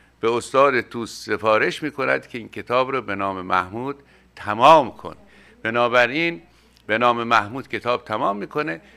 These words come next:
متاسفانه این پشتیبان استاد رو به زندان می‌اندازند و داستانش مفصله و در زندان می‌میره و پشتیبان خودش رو در قزوین از، در دست می‌ده.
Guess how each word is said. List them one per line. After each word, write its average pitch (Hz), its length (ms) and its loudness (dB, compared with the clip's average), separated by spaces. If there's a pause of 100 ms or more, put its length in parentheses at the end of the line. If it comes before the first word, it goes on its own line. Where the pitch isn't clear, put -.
(160)
متاسفانه 120 800 -2
این 143 320 -6
پشتیبان 120 640 -2
استاد 127 560 0 (600)
رو 104 120 -10
به 104 120 -6
زندان 113 420 0
می‌اندازند 135 800 0 (260)
و 107 100 -4
داستانش 117 480 -4
مفصله 120 560 -2
و - 20 2
در 113 160 4
زندان 107 400 -4
می‌میره 156 420 -4
و 127 100 0
پشتیبان 123 520 -6
خودش 127 200 -10
رو 131 60 -10
در 123 120 0
قزوین 117 320 2
از، 98 180 -2
در 98 300 0
دست 117 300 -4
می‌ده. 90 200 -12